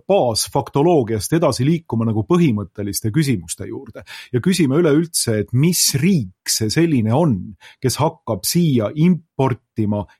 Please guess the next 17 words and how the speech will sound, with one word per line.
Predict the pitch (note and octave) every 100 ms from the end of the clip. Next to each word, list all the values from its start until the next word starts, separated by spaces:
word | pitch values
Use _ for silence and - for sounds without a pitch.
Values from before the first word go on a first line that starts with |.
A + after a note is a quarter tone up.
| _
teise | F3 F3+ E3+ A#2+ A2
riigi | D#3 C#3 - G2+ F2+ B2
vange. | C3+ G#2+ F2+ G2 A2+ - -
Me | D3+
oleme | E3 C#3
harjunud, | G#3 E3+ B2 A2+ A2+
vaata, | C#3 B2+
sellega, | F3+ F3 A#2 A2+ A2
et, | G#2 - A#2+ A#2 A#2 C3
et | A#2+
sellised | - C#3 B2 B2+ - C3 - - D3+
nii-öelda | D#3+ D3 B2+ -
kolmandad | G3 G#3+ C#3+ G2 F#2+ G2+
riigid | C#3+ F3 D#3+ F2+ F2 - _
teevad | C3+ B2 F#2+ -
sellist | C3 A2 F#2+ - A2 G#2
diili | D#3+ C3 G#2+